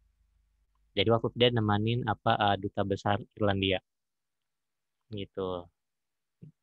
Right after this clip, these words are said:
Nemenin doang, nemenin apa dia minum ya,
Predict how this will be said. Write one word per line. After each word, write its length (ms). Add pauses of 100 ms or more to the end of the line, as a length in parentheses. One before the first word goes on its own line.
(120)
Nemenin 400
doang, 300
nemenin 400
apa 180
dia 300
minum 420
ya, 160